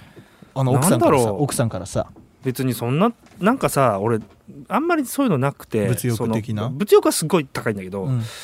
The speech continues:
Speaker 2: なんだろう、その、特別なものみたいな、
Speaker 1: うん。
Speaker 2: 高いものとかあるじゃん。
Speaker 1: うん。
Speaker 2: その、えっと、さ、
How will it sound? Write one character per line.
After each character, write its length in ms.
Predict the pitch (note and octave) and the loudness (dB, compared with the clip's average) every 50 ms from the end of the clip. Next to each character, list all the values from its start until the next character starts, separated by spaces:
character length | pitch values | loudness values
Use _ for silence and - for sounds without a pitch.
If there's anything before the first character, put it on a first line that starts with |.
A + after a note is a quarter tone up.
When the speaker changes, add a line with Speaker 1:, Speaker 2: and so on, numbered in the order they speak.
| - - - - - _ | -18 -18 -20 -20 -10 _
Speaker 2:
な 120 | E3+ G#3+ B3 | 2 4 4
ん 80 | A3+ | 4
だ 80 | D#3 A#2+ | 4 2
ろ 80 | G#2 | 0
う、 40 | F#2+ | -2
そ 120 | - B2+ A#2 | -2 0 2
の、 220 | A#2 A2 A2 F#2+ - _ - - - - - - - _ - _ | 2 0 0 -2 -8 _ -20 -20 -20 -20 -20 -20 -20 _ -20 _
特 260 | - E3 D#3+ - C4 | -10 -6 -2 0 0
別 260 | C#4 C#4 - - - | 0 0 -2 0 0
な 100 | B3+ B3+ | 2 4
も 180 | A#3+ A3+ A3 G#3+ | 4 6 6 6
の 120 | G#3+ G#3+ | 6 6
み 140 | G#3 F3 C3 | 4 4 2
た 140 | - A2 G2 | 0 -2 -4
い 60 | F#2+ | -4
な、 280 | F#2 F#2 F#2 F#2 - - - | -4 -8 -8 -10 -10 -6 -4
Speaker 1:
う 40 | |
ん。 180 | A#2 A2 G2+ F#2 | -2 -2 -2 -2
Speaker 2:
高 260 | F#2 - - - A#3+ B3 | -4 -4 -2 0 2 2
い 100 | A3+ E3+ | 2 2
も 100 | B2+ A2 | 0 -2
の 100 | G2+ F#2+ | -4 -6
と 120 | - G2+ | -8 -10
か 120 | - - G#2 | -6 -4 -2
あ 40 | A2 | -2
る 80 | G#2 | -2
じ 100 | G2 - | -4 -2
ゃ 40 | - | 0
ん。 20 | |
Speaker 1:
う 40 | B2 | 0
ん。 240 | A2+ G#2 G2 G#2 C3+ - _ | 0 0 0 -4 -8 -14 _
Speaker 2:
そ 180 | _ - - A2 | _ -10 -6 -4
の、 300 | G2+ G2+ F#2+ F#2+ F#2 F2 - _ _ _ _ - - - - - - - - - - _ _ _ _ - | -4 -2 -2 -4 -4 -6 -10 _ _ _ _ -20 -20 -20 -20 -20 -20 -20 -20 -20 -20 _ _ _ _ -8
え 80 | A2+ | -8
っ 40 | F#2+ | -8
と、 200 | - - G2 F#2 - _ _ _ _ _ _ - - _ _ _ _ _ _ - - - - - G#2 | -8 -8 -10 -10 -10 _ _ _ _ _ _ -20 -20 _ _ _ _ _ _ -20 -20 -20 -20 -18 -12
さ、 360 | - - - G#2 F2 - - | -10 -6 -6 -6 -8 -10 -14